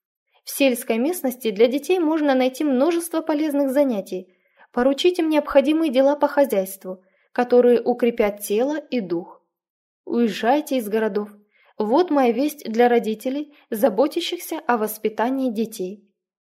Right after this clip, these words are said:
Бог дал нашим прародителям средства истинного образования, когда повелел им возделывать землю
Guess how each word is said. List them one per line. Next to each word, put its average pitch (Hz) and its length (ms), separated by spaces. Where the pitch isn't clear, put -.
Бог 349 320
дал 320 220
нашим 285 400
прародителям 233 680
средства 269 500
истинного 277 680
образования, 208 920
когда 233 320
повелел 247 520
им 233 100
возделывать 214 640
землю 294 500